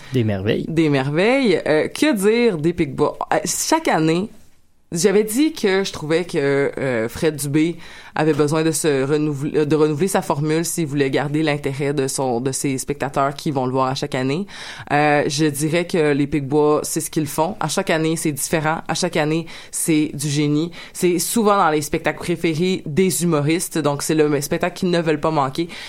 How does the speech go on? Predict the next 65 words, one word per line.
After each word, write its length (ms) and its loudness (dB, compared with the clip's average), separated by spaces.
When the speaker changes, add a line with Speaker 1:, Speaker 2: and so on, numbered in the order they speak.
Speaker 2:
Comment 200 2
est-ce 100 -2
qu'on 100 -2
peut 140 0
expliquer 380 -4
ça ? 180 0
En 40 2
fait, 260 -2
il 80 -2
y 80 4
a 20 6
des 120 2
gens 180 0
qui 100 -8
disent 260 0
que, 180 0
tu 160 0
sais, 20 2
ah, 180 2
euh, 220 2
le, 240 4
dans 180 4
l'humour, 640 2
euh, 100 2
il 60 -2
y 60 2
a 40 2
un 140 0
troisième, 520 -2
voire 200 0
un 80 -4
quatrième, 500 -4
cinquième 380 -2
degré. 360 -2
Puis 120 -8
ça, 120 0
pour 200 -2
vrai, 280 0
je 140 -4
Speaker 1:
<laughs> 160 -8
Speaker 2:
pense 240 4
que 100 2
c'est 140 0
un 160 2
peu 280 2
n'importe 380 0
quoi. 140 6
Speaker 1:
Ouais. 60 2
Speaker 2:
Je 120 0
pense 280 2
sincèrement 500 0
que 380 4
les 200 0
Picbois 320 0
font 180 -2
de 60 -4
l'humour 240 0
de 120 2
deuxième 320 0
degré 360 0
et 100 2
de 80 4
troisième 420 2
degré, 280 2
si 140 -4